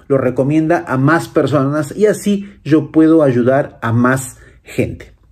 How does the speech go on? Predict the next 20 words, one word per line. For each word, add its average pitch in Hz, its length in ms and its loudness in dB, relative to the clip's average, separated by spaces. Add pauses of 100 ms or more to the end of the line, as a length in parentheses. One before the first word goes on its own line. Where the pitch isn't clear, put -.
(100)
¿Está 110 140 -4
bien? 165 400 -2
Entonces, 127 560 -2
dale 151 320 -2
like 151 360 0
al 123 200 -2
video 160 380 2 (200)
y 139 100 -4
si 135 120 0
no 139 100 2
te 151 60 0
has 151 80 -2
suscrito, 202 560 0
suscríbete 131 800 -2
ahora. 90 540 -6 (1800)
Vamos 175 300 -2
a 135 40 -4
la 113 140 -4
próxima 127 380 -4
frase. 156 420 -6